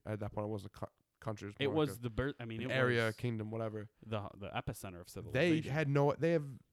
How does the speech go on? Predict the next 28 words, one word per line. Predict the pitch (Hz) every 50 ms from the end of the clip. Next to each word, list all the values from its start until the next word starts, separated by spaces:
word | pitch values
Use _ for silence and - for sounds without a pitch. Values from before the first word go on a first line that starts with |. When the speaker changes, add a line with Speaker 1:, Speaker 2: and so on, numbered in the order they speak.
| _ _ _ _ _ _ -
Speaker 1:
at | 139 123
this | 113 202 -
point, | - - 151 175 175 - - _ _ _ _ _ _ _ _ -
however | - 147 147 151
many | 156 151 147 147 147 143 135 127 110
generations | 110 131 143 143 147 151 147 139 135 113
later, | 120 165 175 170 170 175 170
they | 180 196
don't | 202 190
even | 170 165 175
know | 180 170
how | 185 180
the | 170 165 175
pyramids | - - 196 185 180 170
got | 165 180 160 143
made | 135 143 165 175 160 151 143 - _ -
Speaker 2:
Right. | - 107 101 98
Speaker 1:
because | 98 - 160 151 139 - -
all | 127 135 143
the, | 139 143 139 -
most | - 123 127 139 156 165 165 - -
of | 156 143
all | 120 - 139 135
those | 135 143 123
people | - - 135 120 123
got | 110 110 107 -
wiped | 107 107 110 120 120 -
the | -